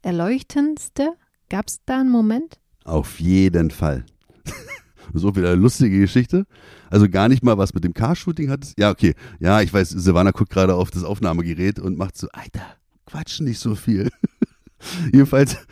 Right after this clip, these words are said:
Speaker 2: Frankie begrüßt mich und er so, "Ey, bist du aufgerödelt?" Ich so, "Ja, was ist los?" Und gleich wieder dieser Stress, weißt du? "Ja, los, schieß mal hier den Parcours."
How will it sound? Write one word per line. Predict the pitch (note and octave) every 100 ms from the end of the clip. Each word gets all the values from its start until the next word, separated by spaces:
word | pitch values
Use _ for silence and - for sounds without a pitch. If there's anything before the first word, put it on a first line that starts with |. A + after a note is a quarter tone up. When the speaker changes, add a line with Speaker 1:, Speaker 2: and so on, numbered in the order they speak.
| - - - - _
Speaker 2:
Frankie | _ - C3+ C#3
begrüßt | A2 G#2+ C3+ - C3
mich | A2+
und |
er | G#2+
so, | G#2
"Ey, | - D#3 - _ _ _ -
bist | G#2
du | G#2+
aufgerödelt?" | C3+ E3 E3+ F#3 F3
Ich | G2
so, | -
"Ja, | E2 G#2+
was | G2
ist | G#2+
los?" | C#3 - -
Und | G2
gleich | A2+
wieder | B2 B2+
dieser | A2 A2+
Stress, | - C#3 -
weißt | C#2+ C#2+
du? | C3+ - - - -
"Ja, | C3 C3+
los, | D3+ -
schieß | - C#3
mal | C3
hier | B2+ A#2+
den | A2+ G2+
Parcours." | A2 B2 F#2